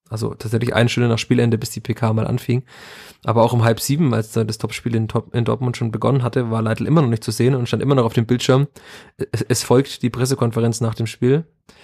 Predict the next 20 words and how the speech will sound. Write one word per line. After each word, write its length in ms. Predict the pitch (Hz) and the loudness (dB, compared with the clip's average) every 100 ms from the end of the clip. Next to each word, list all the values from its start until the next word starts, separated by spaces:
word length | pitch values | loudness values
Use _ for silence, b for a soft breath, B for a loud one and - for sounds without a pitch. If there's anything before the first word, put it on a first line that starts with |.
| b b b b _ _ - | b b b b _ _ 0
Und 260 | 117 110 - | 2 2 -2
ich 100 | 117 | -2
hab 80 | |
mir 80 | 127 | 2
dann 120 | 120 | 0
schon 120 | 120 113 | 0 -2
gedacht, 380 | 113 123 - | -2 -4 -4
"Oh 120 | 117 107 | -6 0
wei, 160 | 120 | 0
oh 60 | 123 | 2
wei, 200 | 113 110 | 0 -4
was 160 | 113 | -4
machen 200 | 117 127 | -2 0
sie 60 | 127 | 0
jetzt 140 | 120 | 0
da 60 | 120 | -2
die 80 | 123 | 0
ganze 220 | 123 123 | -2 -2
Zeit?" 340 | - 139 - _ B B B B B B _ _ - | 0 2 0 _ B B B B B B _ _ -6
Und 600 | 117 107 110 - - | -2 -2 -2 -10 -12